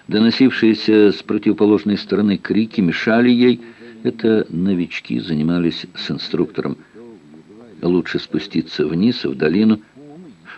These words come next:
Уже в нескольких минутах ходьбы отсюда будет тихо, и она спокойно прочтёт письмо. Она выехала на широкое открытое место.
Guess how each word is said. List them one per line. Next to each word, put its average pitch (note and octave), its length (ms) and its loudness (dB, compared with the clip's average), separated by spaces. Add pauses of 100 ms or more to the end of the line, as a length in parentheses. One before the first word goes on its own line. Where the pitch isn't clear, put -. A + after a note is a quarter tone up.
Уже A#2+ 360 4
в G#2+ 160 2
нескольких B2 640 2
минутах A#2+ 520 4
ходьбы G#2 440 2
отсюда B2 540 0
будет F#2+ 360 -2
тихо, D#3+ 320 -2 (360)
и E2 40 0
она F2 180 2
спокойно - 560 -4
прочтёт - 500 -8
письмо. - 540 -12 (1300)
Она A#2 220 4
выехала C3 420 6
на B2 120 6
широкое A#2+ 420 4
открытое A#2 400 2
место. G2+ 500 0